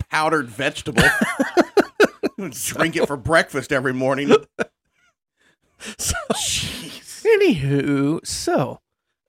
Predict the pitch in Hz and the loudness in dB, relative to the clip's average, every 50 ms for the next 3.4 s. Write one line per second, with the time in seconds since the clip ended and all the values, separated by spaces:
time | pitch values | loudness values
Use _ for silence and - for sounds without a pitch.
0 | - 156 170 220 277 320 285 240 247 220 208 202 _ - - 196 190 190 180 175 | -4 2 4 6 6 6 6 4 4 4 2 0 _ -4 -2 0 0 0 0 0
1 | 160 147 147 147 143 135 135 131 127 120 _ - - _ _ - 135 123 123 123 | 0 0 0 0 0 0 -2 -2 -4 -6 _ -16 -20 _ _ -8 -8 -8 -8 -10
2 | 120 123 _ - - - _ - 147 139 - - - 151 139 123 135 151 - - | -14 -16 _ -18 -20 -14 _ -4 -4 -4 -4 -4 -4 -4 -2 0 0 -2 -2 -2
3 | 135 117 123 131 135 - - | -4 -4 -4 -4 -6 -8 -12